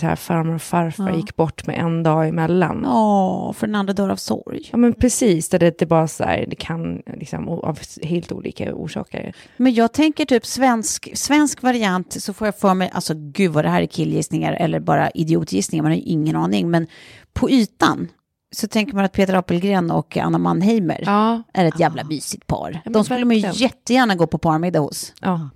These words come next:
Speaker 2: Eller bara så här få gästspela hos på något sätt. Man tänker att där blir det kul.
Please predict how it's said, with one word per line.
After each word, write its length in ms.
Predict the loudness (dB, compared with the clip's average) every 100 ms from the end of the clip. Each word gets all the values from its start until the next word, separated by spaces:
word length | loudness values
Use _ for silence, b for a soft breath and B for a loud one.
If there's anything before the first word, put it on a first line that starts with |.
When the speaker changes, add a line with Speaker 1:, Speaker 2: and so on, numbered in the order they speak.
| 0
Speaker 2:
Eller 220 | 2 4
bara 260 | 4 4
så 120 | 2 2
här 120 | 0
få 260 | 0 -4 -6 -14 -16
gästspela 760 | -14 -4 -2 -2 -6 -2 2 2
hos 200 | 2 -2
på 100 | -6
något 180 | -6 -8
sätt. 360 | -10 -12 -18 _ _ _ _
Man 120 | -2
tänker 280 | 2 2 2
att 80 | 0
där 260 | 2 2 4
blir 140 | 4 2
det 40 |
kul. 360 | 2 0 0